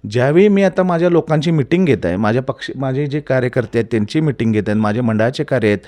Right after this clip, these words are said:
कार्यकर्ते आहेत, माझे अनेक मंडळात दरवर्षी मला आज ह्या मंडळाचा अध्यक्ष, पुढच्या वर्षी दुसऱ्या मंडळाचा अध्यक्ष असं भरभरून प्रेम या लोकांनी मला दिलेलं आहे. मी शंभर टक्के प्रामाणिक आहे आणि शंभर टक्के प्रामाणिक राहणार.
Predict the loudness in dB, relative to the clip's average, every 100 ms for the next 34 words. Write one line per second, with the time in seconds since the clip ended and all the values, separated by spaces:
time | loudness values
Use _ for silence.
0 | -20 -20 -6 -4 -2 -4 -4 -4 -4 -2
1 | -2 -2 -2 -2 -2 -4 -20 -20 -20 _
2 | -6 -2 2 0 0 -14 -20 -20 _ _
3 | -10 0 2 4 2 2 0 2 0 -2
4 | 0 0 2 2 2 4 4 4 4 2
5 | 0 0 -2 -2 -6 _ _ _ -8 -4
6 | 0 0 2 -2 0 0 0 2 2 2
7 | 2 0 -2 -4 -4 -6 -20 -8 -2 -2
8 | -2 -6 0 2 4 2 4 4 2 -2
9 | 0 0 2 2 0 0 -2 0 0 -2
10 | -2 -2 -4 -8 -16 _ _ _ -20 _
11 | _ _ _ _ _ 0 2 4 4 6
12 | 4 2 0 2 2 4 4 4 2 -2
13 | -8 _ -6 -2 0 2 4 4 2 2
14 | 0 2 0 2 4 4 4 0 0 -4